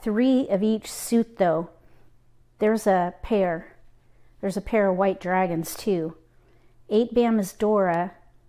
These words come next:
and we have a nine. I think what I would do here is Yakuhai. Maybe, well, Yakuhai is a pwn of the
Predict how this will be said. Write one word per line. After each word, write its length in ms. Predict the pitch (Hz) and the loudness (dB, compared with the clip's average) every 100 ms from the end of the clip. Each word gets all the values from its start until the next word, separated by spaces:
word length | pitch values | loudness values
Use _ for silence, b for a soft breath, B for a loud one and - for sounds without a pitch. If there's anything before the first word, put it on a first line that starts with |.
| _ _ _ | _ _ _
and 120 | 180 | -4
we 140 | 190 220 | -2 0
have 220 | 226 233 | 0 0
a 60 | 190 | 0
nine. 640 | 202 208 202 175 170 185 - _ b b b b | 0 0 0 0 -2 -4 -12 _ b b b b
I 80 | 214 | -2
think 260 | - 294 | 2 4
what 100 | 285 | 6
I 120 | 254 233 | 6 4
would 160 | 208 | 4
do 180 | 185 202 | 2 0
here 480 | 214 254 247 277 - - - - | 2 4 4 2 -6 -20 -20 -8
is 180 | 190 185 | -6 -2
Yakuhai. 840 | 196 202 196 202 175 180 160 165 - - b b b b b _ _ - | 0 2 2 -2 0 0 -2 -4 -10 -20 b b b b b _ _ -2
Maybe, 880 | 202 220 240 262 247 240 233 226 - _ _ - _ _ _ _ _ _ _ | 2 4 4 4 4 4 2 0 -12 _ _ -20 _ _ _ _ _ _ _
well, 280 | 196 180 180 | 0 0 2
Yakuhai 580 | 214 240 262 226 226 202 | 2 4 2 2 2 2
is 140 | 196 | 0
a 280 | 185 180 175 - | 0 0 0 -2
pwn 340 | 247 233 233 | 2 4 4
of 280 | 196 180 - _ | 0 -4 -10 _
the 180 | 202 185 | -2 -2